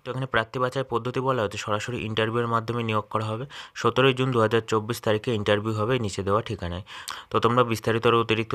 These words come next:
তথ্য পাবে এই ওয়েবসাইটের মাধ্যমে এইচটিটিপিএস ডট ডবল স্ল্যাশ আর ই সি টি ডট সিআরপিএফ ডট জিওভি ডট ইন এ। নেক্সট তাকে বলা হয়েছে সৈনিক স্কুল আমেঠিতে শিক্ষক ও শিক্ষাকর্মী। তো এখানে বলা হয়েছে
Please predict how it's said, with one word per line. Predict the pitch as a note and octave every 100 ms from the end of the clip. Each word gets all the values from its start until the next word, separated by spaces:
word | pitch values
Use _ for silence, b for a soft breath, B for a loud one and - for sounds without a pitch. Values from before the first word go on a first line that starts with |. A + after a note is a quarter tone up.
| A#2
তথ্য | G2+ - A#2+
পাবে | A2+ G#2 A2+
এই | A2
ওয়েবসাইটের | G2+ - G#2+ A2 A#2
মাধ্যমে | A2 G#2 A2+ B2
এইচটিটিপিএস | A2 - G#2+ A2 G#2 G2+ G2+ -
ডট | G2+ G2
ডবল | G#2 A2+
স্ল্যাশ | A#2+ A#2+ A#2+ - A2
আর | A2 A2+
ই | A2+
সি | - A2+ A2
টি | G#2+ G#2 B B B -
ডট | G#2 G#2
সিআরপিএফ | - A#2+ A2+ A#2 G#2+ G#2+
ডট | A2 G#2 -
জিওভি | G2+ G2 A2
ডট | E2+ E2+
ইন | E2
এ। | G2+ _ B B B B -
নেক্সট | A#2 A#2+ -
তাকে | D3 D3+
বলা | D3+ A2
হয়েছে | F#2+ A2+
সৈনিক | A2+ A2 B2 - A#2+
স্কুল | - G2+ A2+ -
আমেঠিতে | A2 A#2 B2 A2 A2+
শিক্ষক | - G#2 - B2+ -
ও | G2+ F2+ B B B -
শিক্ষাকর্মী। | A#2 - G#2 G2 F2+ F#2+
তো | G#2
এখানে | A2+ C3+
বলা | C#3 C3 F#2+
হয়েছে | F#2